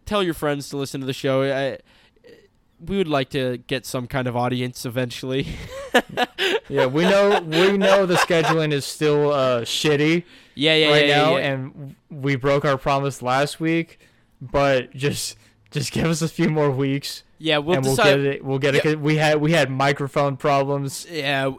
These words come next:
Speaker 2: this week.
Speaker 1: Uh, which showed last week. We'll decide a day eventually. All right, give us, give
Speaker 2: Yeah.
Speaker 1: us some time. All right, give me a break,
Speaker 2: Mm-hmm.
Speaker 1: dude. All right,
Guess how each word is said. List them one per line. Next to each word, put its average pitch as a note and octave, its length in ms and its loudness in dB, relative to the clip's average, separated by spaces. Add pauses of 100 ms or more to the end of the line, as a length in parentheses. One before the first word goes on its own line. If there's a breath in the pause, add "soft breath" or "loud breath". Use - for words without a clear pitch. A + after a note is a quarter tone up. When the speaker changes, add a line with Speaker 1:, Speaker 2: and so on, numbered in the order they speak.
Speaker 2:
this C#3+ 240 -2
week. C#3+ 300 2
Speaker 1:
Uh, D#3 240 2
which D#3+ 180 0
showed G3 300 0
last E3 340 0
week. E3+ 220 -6
We'll A3+ 160 2
decide F3 500 2
a D3+ 80 0
day B2+ 580 -6 (300)
eventually. A#2+ 760 -4
All - 80 -6
right, C3+ 280 -2 (120)
give G#3+ 180 2
us, A#3 300 -4 (280 soft breath)
give B3+ 280 0
Speaker 2:
Yeah. - 80 0
Speaker 1:
us B3+ 140 4
some G3 440 -6
time. B2 580 0
All C3 60 -4
right, D3+ 440 0
give G#3 280 -2
me A#3 200 -8
a A#3 60 -6
break, A3+ 540 -2
Speaker 2:
Mm-hmm. - 160 -16
Speaker 1:
dude. E3 640 4
All E3+ 160 -2
right, G#3 340 2